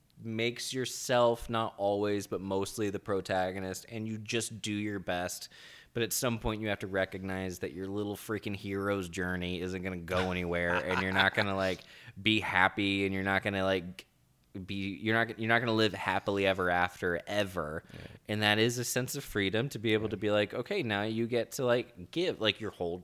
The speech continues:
Speaker 1: the, now you get to go do something else. You get to make, you ma-, get to make meaning out of the inherent meaninglessness that
Speaker 2: Yes.
Speaker 1: you can often feel."
Speaker 2: And, and, and you asked about dream. Like, I can't remember the dream I had the other night, but I can remember a dream I had when I was,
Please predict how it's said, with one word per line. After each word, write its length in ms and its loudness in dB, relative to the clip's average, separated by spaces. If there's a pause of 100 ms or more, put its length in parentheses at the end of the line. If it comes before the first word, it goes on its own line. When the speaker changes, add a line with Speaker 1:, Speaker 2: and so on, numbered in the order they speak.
Speaker 1:
the, 220 0
now 200 -6
you 100 -8
get 160 -4
to 60 -8
go 160 0
do 320 -6
something 480 -4
else. 260 -2
You 80 -6
get 220 -6
to 80 -6
make, 300 -2 (340)
you 100 -2
ma-, 160 2 (140)
get 160 4
to 80 2
make 340 0
meaning 580 0
out 320 -2
of 300 -2 (220)
the 180 0
inherent 480 -2
meaninglessness 960 -6
that 60 -16 (100)
Speaker 2:
Yes. 180 0
Speaker 1:
you 160 -4
can 220 -10
often 340 -10
feel." 420 -12 (360)
Speaker 2:
And, 180 0
and, 220 -2
and 160 -4 (120)
you 220 -2
asked 220 -4
about 240 -6
dream. 340 -4
Like, 160 -4
I 80 0
can't 220 -2
remember 220 0
the 80 -2
dream 180 -4
I 60 -4
had 180 -4
the 100 -6
other 140 -8
night, 220 -6
but 100 -4
I 20 -2
can 240 -2
remember 240 0
a 80 0
dream 300 -6
I 80 -4
had 480 -6
when 140 -6
I 100 -6
was, 420 -4